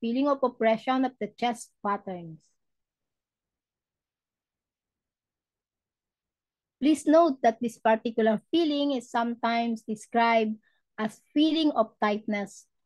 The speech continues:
of the chest by many patients in Chinese. It is the feeling of men, which translate a feeling of oppression. The Chinese term has strongly emotional overtones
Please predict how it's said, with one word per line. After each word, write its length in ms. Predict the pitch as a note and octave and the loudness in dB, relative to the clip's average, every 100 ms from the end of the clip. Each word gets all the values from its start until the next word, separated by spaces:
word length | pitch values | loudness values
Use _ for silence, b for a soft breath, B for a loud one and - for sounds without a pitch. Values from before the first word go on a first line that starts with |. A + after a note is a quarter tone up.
| _ - | _ -4
of 100 | A3 | -2
the 100 | A#3+ | 0
chest 500 | G#3+ - A#3+ A3+ - _ _ _ _ - | -4 0 0 0 -6 _ _ _ _ -2
by 160 | A#3 | 2
many 320 | A#3+ A#3+ D4 D#4+ | 4 4 2 2
patients 560 | C4 B3 - A#3 A3 | 0 0 0 -2 -2
in 160 | G#3+ F#3+ | -8 -6
Chinese. 800 | A#3 G#3+ A3 A3 A3+ - - - _ _ _ - | -2 -2 0 -2 -2 -6 -18 -20 _ _ _ -6
It 220 | C#4 C#4 _ _ _ - | -6 -6 _ _ _ -6
is 220 | D#4+ - - | -4 -2 0
the 180 | A#3+ A#3 | -2 0
feeling 300 | C4 C4+ C#4 | 0 2 2
of 100 | B3 - | 0 -4
men, 420 | G#3 A3 G3 F3 _ _ _ _ - | -2 -2 -4 -12 _ _ _ _ -8
which 320 | D#4+ - - | -8 -8 -6
translate 680 | B3 A#3+ A#3+ - A#3 A3+ A#3 G3 | -2 0 -2 -2 -2 -2 -4 -12
a 120 | F3+ - | -12 -4
feeling 300 | C#4+ C#4+ C#4 | 0 2 2
of 140 | A#3 A3+ | 0 -2
oppression. 800 | G3+ - G3+ F3 - G3+ F3 D#3+ _ _ _ _ _ _ _ | -8 -6 -6 -6 -8 -10 -10 -14 _ _ _ _ _ _ _
The 80 | A3+ | -6
Chinese 480 | A3+ C4 B3+ D4 D4+ - | -2 2 4 2 0 2
term 280 | B3+ B3+ B3 | 2 4 2
has 180 | A3 | -2
strongly 460 | - - A#3+ C4+ C#4+ | -8 -2 2 2 2
emotional 600 | C4 A3+ G#3+ A3+ A#3 A3+ A3+ | 0 0 -2 -4 -2 -2 -2
overtones 840 | G#3+ A3+ A#3 A3+ A3 A3+ A3 | -4 -4 -6 -2 0 0 -4